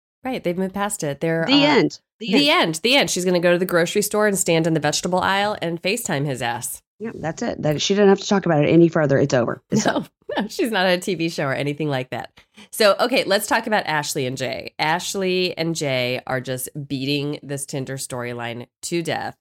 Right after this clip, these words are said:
Speaker 1: Ashley and her crew of Rock of Love rejects go to New York City,
Speaker 2: <laughs> Oh,
Speaker 1: dressed
Speaker 2: God.
Speaker 1: up in their
Speaker 2: Exactly.
Speaker 1: finery, and <laughs> complain, complain about Jay. This is their storyline. I mean, she's like, "I'm gonna go out with my girls. We're gonna get dressed up in our crazy ass outfits,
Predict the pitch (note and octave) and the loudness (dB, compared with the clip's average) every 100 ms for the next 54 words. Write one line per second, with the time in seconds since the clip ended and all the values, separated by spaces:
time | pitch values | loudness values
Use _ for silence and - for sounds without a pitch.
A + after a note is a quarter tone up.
0 | - C#3 C#3+ - E3 C#3 E3 C#3+ - C#3+ | -4 -4 -4 -6 -6 -4 -6 -8 -6 -4
1 | C#3 B2 C3 C#3 C3 C#3+ B2+ C3+ C3 C3 | -2 -4 -4 -4 -2 -4 -6 -6 -6 -8
2 | B2 B2 B2 - C3+ B2+ C3 C3 B2+ - | -10 -10 -10 -8 -6 -6 -6 -6 -6 -6
3 | C3+ - A#2+ A#3+ D#4+ D#4+ D#4+ - D4 - | -2 0 0 0 0 0 0 0 -2 0
4 | B3+ - A#3 - - - F3 E3+ F#3 G#3 | -4 -2 -4 -4 -6 -4 -4 2 2 2
5 | G3 G3+ G#3 G#3 - G#3 F#3+ G#3 F#3+ G3 | 2 4 4 0 -2 4 4 2 2 2
6 | F3+ F#3 F3+ D#3 D3 E3 _ _ _ _ | 2 2 2 0 -4 -8 _ _ _ _
7 | _ - F3+ F3+ F3 F3 E3 - _ _ | _ -2 0 2 2 0 -4 -14 _ _
8 | - - A#3 C4 C4+ C4 B3 - _ _ | -10 -4 -4 0 0 -2 -4 -12 _ _
9 | _ - B4 - C4+ C4 B3 G3+ F#3+ F#3 | _ -4 -4 -2 -2 0 0 0 -2 -4
10 | E3+ C3+ C#3+ - A3 C4+ C4+ G3 G3 G#3 | -4 -6 -10 -2 -2 -2 -6 -2 -2 -2
11 | - E3 D#3+ D#3 C3 C3 E3 F3+ E3 G3+ | -6 -6 -4 -4 -6 -8 -6 -6 -6 -8
12 | F3 D3+ - F3+ F4+ B3+ G#3+ G3+ G#3 A3 | -6 -6 -2 -2 -2 -4 -2 -2 -2 -2
13 | A3+ A3+ G#3 F#3 G#3+ A3 F#3 G#3+ A3 F#3 | -6 -6 -4 -2 -2 -2 -6 -8 -6 -6
14 | E3 E3 F#3+ G3 G3+ F3+ C#3+ - E3 F#3+ | -6 -6 -6 -6 -6 -6 -8 -8 -6 -6
15 | G3 G3+ G3+ G3+ F3+ F3+ F#3 E3+ E3+ | -4 -2 -2 -2 -2 -2 -6 -6 -8